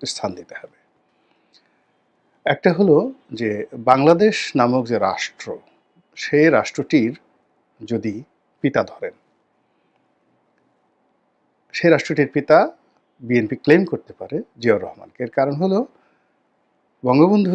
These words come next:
যে জাতি সত্তা তৈরি করেছিলেন, বাঙালি জাতি সত্তা,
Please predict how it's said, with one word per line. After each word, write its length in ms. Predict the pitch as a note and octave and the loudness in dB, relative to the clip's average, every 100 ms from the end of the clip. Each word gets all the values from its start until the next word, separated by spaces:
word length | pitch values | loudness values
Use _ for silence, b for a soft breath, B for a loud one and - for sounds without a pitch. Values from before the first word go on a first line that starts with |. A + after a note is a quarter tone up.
| F3 | 2
যে 100 | D3 C3 C#3+ C#4 - - A2 | 4 4 2 -4 -10 -4 0
জাতি 260 | - - F#3 - | 0 0 -2 -2
সত্তা 280 | B2+ - B2+ B2+ | -6 -6 -6 -4
তৈরি 200 | A2 G#2 | -4 -6
করেছিলেন, 400 | G2+ F#2+ - F3 D#3+ | -10 -10 -8 -4 -2
বাঙালি 240 | A2+ A2+ A2 G2 | 0 -2 -2 -6
জাতি 180 | - G2+ | -12 -14
সত্তা, 320 | - - _ | -16 -20 _